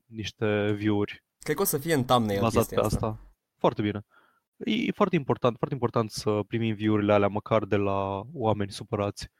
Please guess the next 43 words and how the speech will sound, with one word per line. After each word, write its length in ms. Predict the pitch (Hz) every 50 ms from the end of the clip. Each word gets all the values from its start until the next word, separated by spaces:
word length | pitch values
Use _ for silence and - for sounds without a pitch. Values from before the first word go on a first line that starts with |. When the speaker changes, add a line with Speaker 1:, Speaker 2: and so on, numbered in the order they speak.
| _ _ _
Speaker 2:
The 100 | 123 113
hate 380 | - - 147 156 143 139 131 110
view. 480 | 110 110 107 101 92 87 87 - - - - _ _ _ _
E 120 | 95 92
foarte 240 | - - 120 107 113
Speaker 1:
Vă 60 | 110
rog, 80 | 104 104
Speaker 2:
căutat. 140 | 110 90 113 107
Speaker 1:
uitați-vă 240 | - - 101 104
la 100 | 104 107
podcastul 480 | 104 - 117 107 - 120 113 - - 110
nostru. 400 | 104 113 110 104 - - 113 117 -
Speaker 2:
Exact. 540 | 95 95 92 95 95 87 - - - - - - - _
Uitați-vă 680 | - 90 85 - 98 92 - - - 82 82 - 85 85 90
la 60 | 90
el. 160 | 90 101 98 87
E 60 | 110
audio. 260 | 113 113 110 117 127 139
Speaker 1:
Uitați-vă 540 | 120 110 101 113 113 110 110 110 101 107
la 80 | 104 104
podcast. 560 | 104 - - 113 - - - 123 117 - -
Nu 100 | 131 151
contează, 380 | - 185 170 - 135 117 101 113
ei 60 | 131
să 80 | 127 -
se 140 | - -
uite 320 | 131 123 117 110 - - 107
la 120 | 101 101 98
el. 240 | 98 104 104 104 - _ - - - - -
Speaker 2:
<laughs> 340 | 123 135 - 127 135 160 135
Să 180 | 127 - 123
fie 200 | 120 - 139 135
acolo 520 | 123 110 - - 135 135 127 120 127 135 135 131 - - -
și 120 | - -
consumă 400 | - 156 143 139 - 233 240 226
foarte 340 | - - - 190 190 180 175
mult. 200 | 165 165 156 143
Nu 80 | 156 208
folosiți, 600 | - - 226 190 180 170 - - 175 165 - 160
uh, 80 | 147 139 139
Firefox 440 | 139 135 127 113 - - 98 - -
ca 160 | - - 117
mine. 300 | 110 113 110 104 95 107